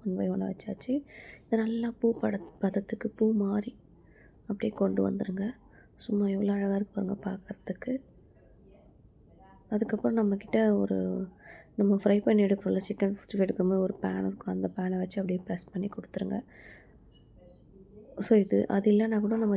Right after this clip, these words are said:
ஜல்லிக்கரண்டி வச்சு கூட பண்ணலாம். நம்ம ஊர் தான் ஷேப்பு, அவ்வளோதான். நல்ல ஒரு சங்கு சக்கரம் மாதிரி வந்துச்சு பாருங்க. இன்னொன்று ரெடி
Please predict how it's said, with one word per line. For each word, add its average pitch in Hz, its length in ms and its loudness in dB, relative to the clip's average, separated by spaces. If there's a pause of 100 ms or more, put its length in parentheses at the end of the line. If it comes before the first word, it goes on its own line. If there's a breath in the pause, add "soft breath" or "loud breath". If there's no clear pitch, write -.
ஜல்லிக்கரண்டி 208 480 0
வச்சு 185 160 -10
கூட - 160 -8
பண்ணலாம். 185 500 -6 (1120 loud breath)
நம்ம 196 300 2
ஊர் 208 200 6
தான் 214 220 2
ஷேப்பு, 185 380 -2 (280)
அவ்வளோதான். 185 420 -4 (560 loud breath)
நல்ல 202 360 0
ஒரு 202 120 -4 (260)
சங்கு 214 320 2
சக்கரம் 208 380 -4
மாதிரி 202 200 -2
வந்துச்சு 190 360 -6
பாருங்க. 196 280 -6 (880 loud breath)
இன்னொன்று 226 400 0
ரெடி 208 160 0